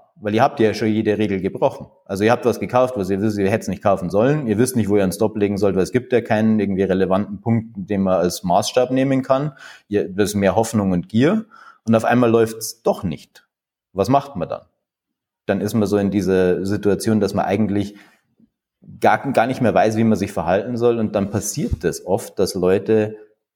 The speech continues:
aus Hoffnung drin bleiben und dann ihr Depot und vielleicht sogar noch nachlegen und sagen, „Ja, wenn's jetzt dann wieder steigt, dann kaufe ich nach, weil dann habe ich meinen Durchschnittspreis gesenkt und dann, wenn's dann kommt, dann,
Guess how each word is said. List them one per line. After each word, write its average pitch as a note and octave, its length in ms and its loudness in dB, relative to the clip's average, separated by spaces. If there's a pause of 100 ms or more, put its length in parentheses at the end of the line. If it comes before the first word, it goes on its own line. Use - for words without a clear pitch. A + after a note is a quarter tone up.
(100)
aus - 300 -8
Hoffnung A2+ 440 0
drin D3+ 280 0
bleiben B2+ 440 2
und G#2 180 -4
dann G2+ 120 -2
ihr G2 120 -2
Depot B2 680 -2
und A2+ 120 -4
vielleicht G2 240 0
sogar F#2+ 180 0
noch F2 120 -4
nachlegen A#2+ 680 2
und G#2 80 0
sagen, E2+ 180 -2
„Ja, E2+ 140 -2
wenn's B2 240 -2
jetzt A2 280 0
dann G2+ 140 -2
wieder E2+ 220 -2
steigt, - 360 -2
dann E2+ 120 -8
kaufe F#2+ 260 0
ich F#2 80 -12
nach, G2 260 0
weil F2+ 120 0
dann F#2 100 -4
habe F#2+ 100 0
ich F#2+ 60 -4
meinen F#2 160 -6
Durchschnittspreis G2+ 880 -2
gesenkt G2+ 460 -2
und F#2 160 -6
dann, G2+ 480 0
wenn's A2+ 320 -2
dann F#2 180 -6
kommt, G2+ 440 -6
dann, F#2 340 -4